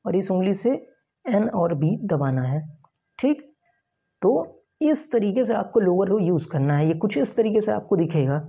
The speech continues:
जेड, एक्स, सी, वी, स्पेस, फुल स्टॉप, कॉमा, उसके बाद एम, फिर एन, फिर डी, उसके बाद स्पेस।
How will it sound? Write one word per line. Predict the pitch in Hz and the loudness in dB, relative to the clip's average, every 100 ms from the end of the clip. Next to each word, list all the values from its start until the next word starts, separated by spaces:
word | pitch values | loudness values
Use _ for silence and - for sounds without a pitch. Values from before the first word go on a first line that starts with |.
| - _ | -14 _
जेड, | 139 127 160 247 285 - _ _ _ _ _ _ | -6 0 0 0 -4 -14 _ _ _ _ _ _
एक्स, | 202 185 185 - - _ _ | 0 0 -2 -12 -14 _ _
सी, | - - 202 185 202 - _ _ _ - | -16 -6 -2 -2 -4 -14 _ _ _ -6
वी, | 139 180 170 180 - _ _ _ _ | 0 0 0 -4 -14 _ _ _ _
स्पेस, | 151 - 214 170 170 - - - | -8 -2 0 2 0 -4 -16 -4
फुल | 196 185 | -2 -2
स्टॉप, | - - 151 156 - _ _ _ _ - | -4 -4 -4 -4 -14 _ _ _ _ -6
कॉमा, | 180 175 143 185 - - _ | -2 0 -2 -4 -8 -20 _
उसके | 151 - | -12 -4
बाद | 139 139 143 - | -2 -2 -4 -2
एम, | 190 170 190 - - _ _ - | -2 -2 -4 -12 -20 _ _ -6
फिर | 151 - - | -4 -4 -2
एन, | 185 170 202 - - _ - | -2 -2 -4 -12 -20 _ -2
फिर | 240 - 262 | -2 -2 -6
डी, | 190 170 - - - 151 | -2 0 -2 -4 -14 -10
उसके | 143 - 151 | -10 -4 -2
बाद | 180 - | -2 -4
स्पेस। | - - 110 - | -14 -6 -6 -6